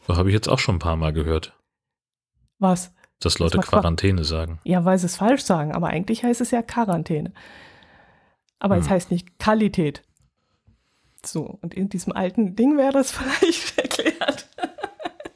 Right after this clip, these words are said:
Speaker 2: Das ist Wissen, was man, ah, er googelt wieder.
Speaker 1: Er googelt wieder, weil er es einfach jetzt mal genau wissen will. Hier muss doch irgendwo was mit Lautstift stehen.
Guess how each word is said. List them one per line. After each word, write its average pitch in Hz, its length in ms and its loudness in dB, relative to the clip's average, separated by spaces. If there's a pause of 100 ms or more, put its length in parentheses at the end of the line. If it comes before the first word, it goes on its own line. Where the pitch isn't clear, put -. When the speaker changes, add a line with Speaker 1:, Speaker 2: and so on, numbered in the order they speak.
(260)
Speaker 2:
Das 233 220 -4
ist 220 320 -2
Wissen, 277 320 4
was 247 160 0
man, 240 240 4 (640)
ah, 262 160 4 (100)
er 220 160 2
googelt 214 380 0
wieder. 190 280 0 (320)
Speaker 1:
Er 175 120 2
googelt 113 400 2
wieder, 80 260 0
weil 120 180 2
er 147 60 4
es 135 140 0
einfach 135 240 2
jetzt 127 240 0
mal 113 100 2
genau 135 360 0
wissen 143 280 0
will. 139 140 6
Hier 123 160 0
muss 123 160 0
doch 113 160 2
irgendwo 131 380 0
was 120 180 0
mit 113 140 -2
Lautstift 110 460 2
stehen. 82 240 -4